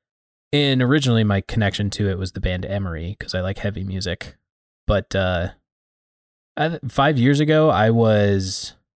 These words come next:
just being plugged in to my now former church and feeling very, very excited about Christianity and feeling like I was getting,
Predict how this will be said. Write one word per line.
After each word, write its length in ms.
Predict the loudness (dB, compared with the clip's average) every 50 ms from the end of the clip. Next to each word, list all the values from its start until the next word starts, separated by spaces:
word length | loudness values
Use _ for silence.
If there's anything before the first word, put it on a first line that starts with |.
| _ _ _ _ _ _ -6
just 260 | -2 -2 -2 0 0
being 240 | 0 0 2 2 0
plugged 380 | 0 2 2 2 2 2 0
in 440 | 0 2 2 2 2 2 0 0 -2 -6 _ _ _ _ _ _ _ _ _ _ _ _ _ -10
to 140 | -6 -2 -2
my 160 | 0 0 0
now 200 | 0 0 0 0
former 380 | -2 -2 -2 -2 0 0 -2 -2
church 640 | -4 -2 -2 -2 -2 -2 -4 -6 -8 -10 -10 -12 -10 _
and 160 | -4 -4 -2 -2
feeling 580 | -2 0 0 0 -2 -4 -4 -6 -8 -8 -4 -2
very, 400 | 0 2 2 2 2 2 2 0
very 400 | 0 0 2 2 4 4 2 0
excited 480 | 0 -2 -4 -2 -2 -2 -2 -2 -2 -4
about 400 | -2 -2 0 0 -2 -2 -4 _ _ _ _ _ _ _ _ _ _ _ _ -2
Christianity 680 | 0 0 0 0 -2 -2 -2 -2 -2 -2 -4 -4 -4
and 140 | -4 -6 -4
feeling 300 | -4 -4 -4 -4 -4 -4
like 180 | -6 -6 -6 -6
I 80 | -6
was 220 | -6 -6 -6 -8 -8
getting, 420 | -6 -4 -4 -4 -4 -6 -8